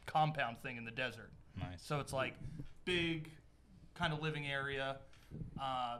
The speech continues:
Speaker 1: but then there's, like, a hot tub, a pool, a fire pit, like, a bunch of seating areas. It's, like, this huge kind of, like, property. Um, I figured it'd be cool to go out and
Speaker 2: Hmm.
Speaker 1: not be in the city and get to be outside and
Speaker 2: Hmm.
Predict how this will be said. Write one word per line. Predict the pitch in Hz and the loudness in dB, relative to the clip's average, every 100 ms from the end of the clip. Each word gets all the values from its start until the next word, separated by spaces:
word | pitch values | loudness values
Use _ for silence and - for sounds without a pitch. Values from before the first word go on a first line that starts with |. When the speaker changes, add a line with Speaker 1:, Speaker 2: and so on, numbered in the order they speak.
| - | -6
Speaker 1:
but | 139 | -8
then | 135 | -6
there's, | 135 127 | -4 -4
like, | 131 | 0
a | |
hot | 175 170 | 4 4
tub, | 160 147 | 4 -2
a | |
pool, | - 165 156 147 139 | -2 0 2 2 2
a | 127 123 | 0 0
fire | 123 - 151 135 | -2 2 4 4
pit, | 135 151 135 135 - - - - | 0 -2 -2 -4 -10 -18 -20 -8
like, | 139 123 113 - | -4 -4 -4 -10
a | 123 | -4
bunch | 143 135 139 | -2 0 -2
of | 131 120 | -8 -8
seating | - 156 151 135 | -6 -2 -2 -2
areas. | 127 123 127 123 120 | -4 -4 -4 -6 -8
It's, | 117 | -10
like, | 117 | -10
this | 117 - | -10 -10
huge | 139 127 117 - | -6 -6 -6 -8
kind | 131 117 | -8 -6
of, | 110 - | -8 -12
like, | 117 - | -12 -6
property. | 135 113 - 123 117 - - - - - | -4 -4 -4 -4 -4 -8 -16 -18 -16 -2
Um, | 123 110 107 - - | 2 2 -2 -8 -10
I | 120 | -8
figured | 120 110 | -6 -8
it'd | 107 | -10
be | 110 | -12
cool | - 123 110 | -10 -12 -12
to | |
go | 113 113 | -12 -8
out | 110 110 | -6 -6
and | 117 117 165 | -10 -8 -2
Speaker 2:
Hmm. | 127 90 - | -2 -2 -2
Speaker 1:
not | 139 120 | 2 2
be | 117 113 117 | 2 -4 -4
in | 117 | -8
the | |
city | 110 127 117 113 | -8 -8 -8 -10
and | 110 113 - - - | -10 -12 -14 -20 -8
get | 120 - | -8 -6
to | 120 113 - - - - | -6 -6 -8 -14 -18 -14
be | - 113 | -6 -4
outside | 107 117 113 113 | -4 -8 -12 -12
and | 113 | -2
Speaker 2:
Hmm. | 117 92 | 0 0